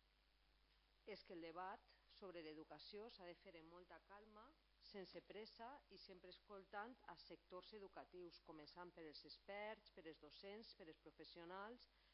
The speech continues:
per la universitat, seguint per els usuaris de l'ensenyament. I al final de tot aquest procés podem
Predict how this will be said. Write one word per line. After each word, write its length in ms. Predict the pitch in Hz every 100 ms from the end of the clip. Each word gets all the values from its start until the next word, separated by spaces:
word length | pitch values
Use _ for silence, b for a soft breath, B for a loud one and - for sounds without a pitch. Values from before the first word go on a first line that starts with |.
| B
per 100 | 185 170
la 80 |
universitat, 880 | 160 156 147 - 151 - 190 196 214 - B B B
seguint 480 | - 202 190 208 240 -
per 120 | 208
els 160 | 180 -
usuaris 460 | 180 - 196 208 208
de 80 |
l'ensenyament. 760 | 190 160 - 151 120 139 151 143 - B B B B B -
I 60 | 208
al 80 | 175
final 280 | - 190 247
de 60 | 269
tot 160 | 277 262
aquest 240 | - 240
procés 500 | 180 185 - 247 180 - - - -
podem 260 | 185 226